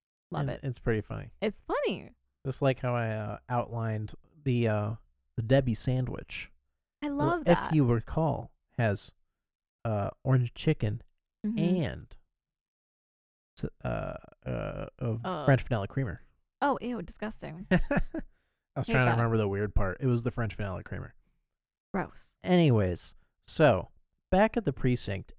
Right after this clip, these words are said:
Speaker 2: Amy is measuring the empty space between two vending machines in the break room. She informs Charles that a work order was approved for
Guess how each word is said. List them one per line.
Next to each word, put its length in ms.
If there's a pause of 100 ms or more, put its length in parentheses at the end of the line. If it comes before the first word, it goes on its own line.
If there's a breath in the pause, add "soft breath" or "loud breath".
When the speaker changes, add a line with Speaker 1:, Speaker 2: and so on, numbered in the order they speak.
Speaker 2:
Amy 420
is 160
measuring 680
the 260
empty 340
space 440
between 440
two 220
vending 300
machines 420
in 60
the 60
break 220
room. 200 (720)
She 220
informs 500
Charles 720 (280)
that 100
a 60
work 360
order 280
was 240
approved 420
for 340